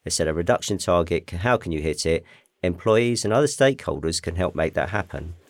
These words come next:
And the final step around communication is reporting it openly, transparently, and honestly. And that's a, that's the checks and balances we do as a certification.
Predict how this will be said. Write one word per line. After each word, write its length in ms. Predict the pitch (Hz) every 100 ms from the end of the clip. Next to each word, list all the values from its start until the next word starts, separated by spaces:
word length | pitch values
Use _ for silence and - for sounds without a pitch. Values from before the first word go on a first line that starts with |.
| -
And 140 | 87
the 40 | 87
final 340 | - 139 113
step 260 | - 85 92
around 160 | 80
communication 760 | - 82 85 87 85 - 82 85 - -
is 120 | -
reporting 460 | 82 87 85 85
it 140 | 82 -
openly, 560 | 85 82 82 80 82
transparently, 680 | 87 78 78 - 82 78 80
and 140 | 80
honestly. 420 | 82 76 - 67 69
And 80 |
that's 180 | 82 -
a, 60 | - _ _ _ -
that's 200 | - -
the 100 | 67
checks 440 | - 98 - -
and 100 | 76
balances 460 | 80 78 - 76 -
we 100 | 73
do 140 | 80
as 140 | 76
a 20 | 76
certification. 800 | 82 80 85 85 85 - 65